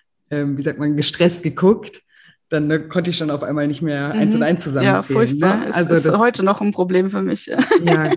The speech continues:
Speaker 1: <laughs> genau. Und dann überlegt man sich mal, ne, wie muss das für ein Kind sein? Also ganz logisch eigentlich ja auch, ne? Also
Speaker 2: Ja.
Speaker 1: logische Konsequenz aus den Umständen auch. Ja,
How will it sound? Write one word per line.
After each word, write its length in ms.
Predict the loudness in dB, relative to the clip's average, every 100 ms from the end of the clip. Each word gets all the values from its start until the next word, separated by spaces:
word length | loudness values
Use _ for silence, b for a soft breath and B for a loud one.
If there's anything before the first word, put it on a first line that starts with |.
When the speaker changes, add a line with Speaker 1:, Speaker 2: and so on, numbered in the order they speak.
| 0
Speaker 1:
<laughs> 300 | 0 2 4
genau. 520 | 4 4 4 2 2 0
Und 160 | 0
dann 160 | 0 -2
überlegt 380 | -2 0 -2 -2
man 120 | -4
sich 140 | -4
mal, 100 | -4
ne, 200 | -4 -4
wie 60 | -6
muss 200 | -8 -8
das 200 | -14 -10
für 100 | -8
ein 100 | -8
Kind 320 | -4 -4 -4
sein? 340 | -8 -8 -8
Also 200 | -8 -12
ganz 280 | -12 -10 -6
logisch 380 | -4 -4 -4 -10
eigentlich 420 | -16 -18 -18 -18
ja 180 | -16 -16
auch, 240 | -16 -12 -6
ne? 180 | -4
Also 160 | -2 -2
Speaker 2:
Ja. 80 | -2
Speaker 1:
logische 260 | -4 -12
Konsequenz 560 | -8 -6 -6 -6 -6 -6
aus 100 | -10
den 160 | -12 -6
Umständen 680 | -4 -4 -6 -12 -12 -16
auch. 260 | -16 -20 -20 _
Ja, 220 | -12 -12